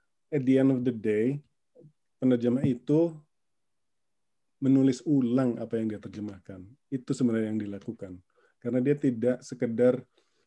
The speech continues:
mentransfer A ke B, tapi dia, dia mendigest, dia mencerna A,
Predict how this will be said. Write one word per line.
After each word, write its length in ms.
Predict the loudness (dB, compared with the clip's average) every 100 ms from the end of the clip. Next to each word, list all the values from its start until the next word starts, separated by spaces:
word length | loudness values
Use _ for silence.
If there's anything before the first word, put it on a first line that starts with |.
| -2
mentransfer 880 | 0 2 0 -2 -4 -2 -2 -2 -10 _ _ _ _ -6
A 320 | -2 -2 -2 -2
ke 160 | -2
B, 480 | -2 -2 0 0 -2 _ -8
tapi 240 | -2 0
dia, 320 | 2 0 -2 _ _ _ _ _ _ _ _ _ -4
dia 720 | 4 6 6 6 4 2 0 -4 _ -20 -14 0
mendigest, 720 | 4 6 4 2 2 0 0
dia 560 | 0 2 4 2 2 4
mencerna 720 | 4 2 2 0 2 0 -2 -10
A, 400 | -8 -4 -6